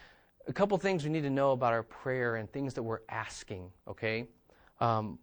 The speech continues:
why am I not being answered? Number one, it might be, um, because we're not praying according to God's will. Write these down, okay, the verses, uh, 'cause I'm not gonna give you time to,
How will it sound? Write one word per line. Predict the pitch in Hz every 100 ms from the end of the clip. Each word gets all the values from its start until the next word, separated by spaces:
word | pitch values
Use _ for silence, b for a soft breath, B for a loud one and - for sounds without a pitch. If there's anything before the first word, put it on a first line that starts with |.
| _ _
why | - 127 160
am | 180
I | 160
not | 139 127
being | 123
answered? | 117 113 - 107
Number | 147 170
one, | 175 170
it |
might | 143 175 190
be, | 202 185 -
um, | 135 127 123 120 b b _
because | - 147
we're |
not | 156 -
praying | - 143 139 165
according | 147 - 147 147 147
to | 123
God's | 131 131 131
will. | 120 127 160 185 _ _ _ _ _ _ _ -
Write | 135 156
these | 175 123
down, | 139 151 151
okay, | - 151
the | 131
verses, | 127 143 165 156 - b b -
uh, | 123 117
'cause | - 117 - -
I'm | 131
not | 131
gonna | 131 123
give | 123 120
you |
time | 110 120 117
to, | 110